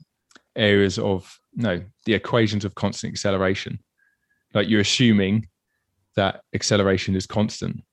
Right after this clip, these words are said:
where we know that acceleration, if I, if we went on a hundred meter race right now, we would, our acceleration would be high and then slowly get smaller and smaller to the point we've reached max velocity, so acceleration zero.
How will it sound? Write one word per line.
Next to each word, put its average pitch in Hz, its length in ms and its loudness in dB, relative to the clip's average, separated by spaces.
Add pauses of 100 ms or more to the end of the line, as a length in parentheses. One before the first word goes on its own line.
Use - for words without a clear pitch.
(220)
where 95 180 2
we 101 160 4
know 101 220 4
that 92 240 -2
acceleration, 98 960 0
if 120 180 -2
I, 120 160 4
if - 540 -4
we 156 100 8
went 147 180 6
on 127 140 2
a 113 120 2
hundred 117 300 0
meter 104 200 2
race 104 280 0
right 98 140 -4
now, 101 300 -2 (560)
we 110 80 4
would, 104 260 0
our 113 120 0
acceleration 107 560 2
would 98 60 -2
be 101 120 0
high 117 300 2
and 110 80 2
then 104 100 2
slowly 101 400 0
get 101 240 -2 (580)
smaller 104 400 2
and 98 80 0
smaller 101 320 -2
to - 120 -12
the 98 60 -8
point 101 220 -4
we've 98 180 -4
reached 98 300 -2
max 90 180 -2
velocity, 95 380 -4
so 95 160 -2
acceleration 95 540 -2
zero. 98 340 -2